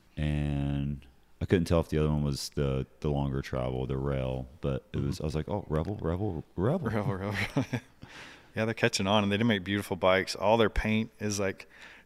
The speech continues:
Speaker 2: the website doesn't even do it justice. You gotta see 'em in person. Like, it's really good. Um, and they don't, I think what I like most about 'em is they don't push any kind of, like, hype.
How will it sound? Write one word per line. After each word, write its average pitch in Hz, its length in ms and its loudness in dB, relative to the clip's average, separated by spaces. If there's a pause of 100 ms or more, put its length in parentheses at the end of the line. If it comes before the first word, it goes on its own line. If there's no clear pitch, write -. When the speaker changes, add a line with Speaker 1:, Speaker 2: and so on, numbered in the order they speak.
(200)
Speaker 2:
the 110 180 6
website 104 400 8
doesn't 95 220 0
even 95 120 0
do 95 120 0
it 90 80 -2
justice. 92 420 -2
You - 60 -10
gotta 120 160 4
see - 160 0
'em 98 80 -2
in 90 80 -6
person. 95 420 -4
Like, 92 280 -8
it's - 180 -14
really 110 480 -4
good. 95 400 -6 (300)
Um, 95 420 -6 (640)
and 101 100 0
they 107 120 6
don't, 143 200 6 (380)
I 120 720 -12
think - 240 -6
what 127 180 2
I 101 60 4
like 101 200 2 (280)
most 104 380 -8
about 135 240 0
'em 151 60 2
is 110 80 0
they 101 120 4
don't 117 200 2 (520)
push - 400 0
any 101 160 0
kind 101 240 0
of, 92 120 -6
like, 92 260 -2
hype. 110 420 0